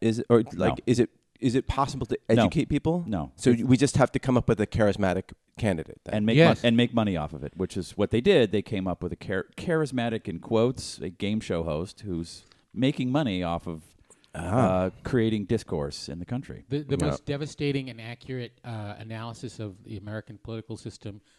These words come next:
Speaker 3: I ever heard was actually on Family Guy, and the dog basically said that elections are decided by the, the undecided voters, the
Speaker 1: Mm-hmm.
Speaker 3: five percent who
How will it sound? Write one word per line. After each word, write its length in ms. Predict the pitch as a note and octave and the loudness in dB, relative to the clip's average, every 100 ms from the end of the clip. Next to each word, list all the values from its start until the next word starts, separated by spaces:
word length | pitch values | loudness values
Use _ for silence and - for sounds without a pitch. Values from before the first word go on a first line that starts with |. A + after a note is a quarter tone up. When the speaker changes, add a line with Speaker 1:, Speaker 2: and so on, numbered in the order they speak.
| _ - | _ -16
Speaker 3:
I 120 | A#2 | -12
ever 300 | C3 C3 D3 | -8 -8 -10
heard 460 | A2 D#3 C3 A2 A2 | -8 -4 -4 -4 -4
was 160 | G#2+ | -6
actually 300 | A2 A2 A#2 | -6 -6 -6
on 140 | G2+ G2+ | -6 -8
Family 400 | - A#2+ A#2+ A2 | -8 -6 -4 -4
Guy, 380 | F#2 F2+ F2 F#2 _ _ _ - | -6 -10 -12 -16 _ _ _ -10
and 100 | A2 | -6
the 60 | G#2+ | -6
dog 560 | F#2+ B2 C3+ A#2+ G#2+ | 2 4 6 4 2
basically 300 | A2+ A2 A#2+ | -2 -4 -6
said 280 | G#2+ A#2+ A2 _ _ _ _ - | -6 -6 -8 _ _ _ _ -8
that 260 | A2 G#2+ _ _ - - _ G#2+ B2 | -8 -8 _ _ -20 -20 _ -20 -8
elections 500 | C3+ C#3 - C3+ B2+ | -4 -4 -4 -12 -8
are 40 | |
decided 460 | G#2+ - B2 A#2 G2+ | -8 -6 -4 -4 -4
by 320 | A2 G#2 G2+ - _ _ _ G2+ | -4 -4 -6 -12 _ _ _ -6
the, 280 | A2 G#2 - - | -4 -4 -8 -10
the 140 | A2 | -8
undecided 600 | A2+ B2+ - B2+ A#2 F#2+ F2+ _ _ _ - - - | -6 -8 -6 -4 -4 -8 -14 _ _ _ -20 -20 -4
voters, 500 | B2 A#2+ G2+ E2 - | 2 2 2 -6 -2
the 120 | A#2 | 2
Speaker 1:
Mm-hmm. 160 | G2 | 2
Speaker 3:
five 220 | G#2+ A#2+ - | 2 0 -4
percent 480 | A#2 - A2+ G#2 - | -10 -8 -10 -10 -10
who 200 | G#2+ | -10